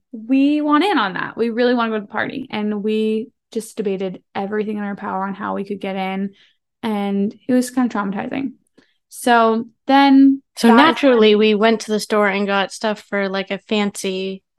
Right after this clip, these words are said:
Speaker 2: cocktail hour and had red <laughs> wine and cheese.
Speaker 1: And that was lovely. And we talked about our goals and
Speaker 2: Yep.
Speaker 1: just life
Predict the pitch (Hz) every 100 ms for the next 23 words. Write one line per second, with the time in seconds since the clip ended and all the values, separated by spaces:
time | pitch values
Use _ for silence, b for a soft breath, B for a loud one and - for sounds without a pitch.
0 | - 233 233 - 185 175 180 196 185 180
1 | 180 185 185 180 - 196 196 190 196 233
2 | 359 359 427 - 370 370 - 277 269 330
3 | 370 294 214 - 87 - 240 262 240 254
4 | 262 240 220 208 233 240 240 233 233 226
5 | - - 220 214 214 214 220 214 208 202
6 | 196 208